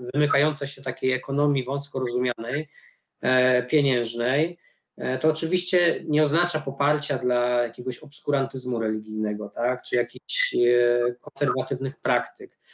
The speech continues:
Natomiast chodzi, e, o dostrzeżenie tego, jak kiedyś przed kapitalizmem nasze życie,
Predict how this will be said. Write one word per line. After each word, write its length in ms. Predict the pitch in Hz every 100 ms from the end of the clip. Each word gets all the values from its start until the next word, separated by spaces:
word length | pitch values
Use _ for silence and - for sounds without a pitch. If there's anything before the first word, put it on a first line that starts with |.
| - - -
Natomiast 400 | 120 165 170 -
chodzi, 520 | 170 160 165 165 165 139
e, 220 | 139 143
o 80 | 147
dostrzeżenie 680 | 143 143 - 135 156 160
tego, 260 | 147 156 151
jak 240 | 147 147
kiedyś 420 | - 160 151 131 -
przed 200 | 151 -
kapitalizmem 760 | 135 139 127 120 143 147 147
nasze 260 | 139 - 127
życie, 560 | 120 147 - 135 147